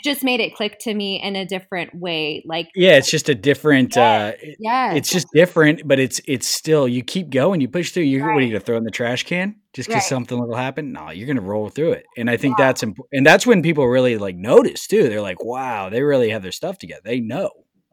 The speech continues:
Speaker 1: Yeah.
Speaker 2: Um, 'cause, uh, 'cause listen, I've been in surgeries where, like, it didn't go right and I've seen somebody flip out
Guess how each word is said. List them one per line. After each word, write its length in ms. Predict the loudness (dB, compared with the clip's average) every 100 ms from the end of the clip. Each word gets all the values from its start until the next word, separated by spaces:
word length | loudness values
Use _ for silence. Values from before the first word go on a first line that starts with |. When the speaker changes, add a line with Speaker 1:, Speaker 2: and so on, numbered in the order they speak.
| -10
Speaker 1:
Yeah. 200 | -6 -6
Speaker 2:
Um, 120 | -8 -16 _ _ _ _ _ -6
'cause, 180 | 0 2
uh, 80 | 2
'cause 160 | 0 0
listen, 200 | 2 4
I've 80 | 4
been 80 | 2
in 80 | 2
surgeries 420 | 2 2 0 0
where, 120 | 0
like, 280 | 2 0 -4
it 80 | -6
didn't 180 | -2 0
go 100 | 2
right 240 | 2 0 -2
and 100 | -8
I've 140 | -8
seen 180 | -6 -6
somebody 200 | -6 -6
flip 300 | -6 -6 -4
out 240 | -4 -6